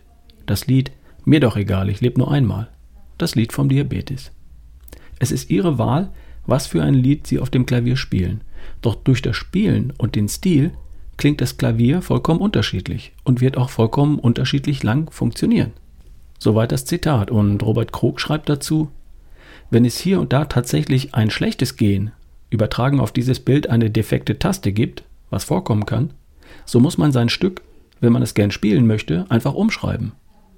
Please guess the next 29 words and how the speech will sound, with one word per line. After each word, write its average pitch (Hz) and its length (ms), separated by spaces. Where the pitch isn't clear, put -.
Okay, 175 280
da 127 100
steckt 180 260
einiges 185 300
drin, 120 240
finde 98 240
ich. - 180
Also, 104 360
die 120 80
Zahl 131 220
der 113 120
Gene 156 420
ist 131 160
umstritten. - 520
Wir 107 100
besitzen 127 400
circa 117 280
drei 110 220
Milliarden 113 440
Basenpaare 101 720
in 101 80
unserem 101 280
Genom. 98 440
Wie 123 80
viele 139 300
kodierte 123 500
Abschnitte 147 460
wir 127 160
haben, 120 260